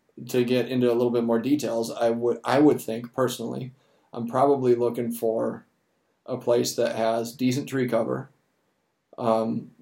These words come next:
to roost, but I would think that it would be next to some sort of, or close to some sort of food source, potentially, like a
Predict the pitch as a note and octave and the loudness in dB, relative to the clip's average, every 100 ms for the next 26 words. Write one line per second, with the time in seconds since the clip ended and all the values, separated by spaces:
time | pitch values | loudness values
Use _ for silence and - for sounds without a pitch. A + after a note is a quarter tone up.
0 | B2+ B2 A#2 D3 C3 A#2+ - B2 A#2+ A#2 | -8 -4 6 8 8 4 -2 2 2 2
1 | B2 A#2+ A#2 B2+ A#2 A#2+ A#2 A2 A2+ A#2 | 2 2 2 0 0 2 2 2 2 2
2 | A2+ A2 - A2+ A#2 A2+ A#2 A#2 A2+ A2+ | 2 -2 -4 -2 2 0 0 2 4 2
3 | A2 - - _ _ B2+ B2 B2+ B2 B2+ | 0 -8 -20 _ _ -8 -2 2 2 0
4 | A#2 A#2 A#2 A#2 A2 A2 - B2+ A#2+ A#2+ | 0 0 2 0 0 -2 0 0 2 0
5 | A#2+ - A2+ A2+ A2+ A2+ A#2 B2+ A2 G#2+ | 0 -2 -4 -4 -2 -4 -2 -2 -2 -4
6 | - - - | -4 -4 -4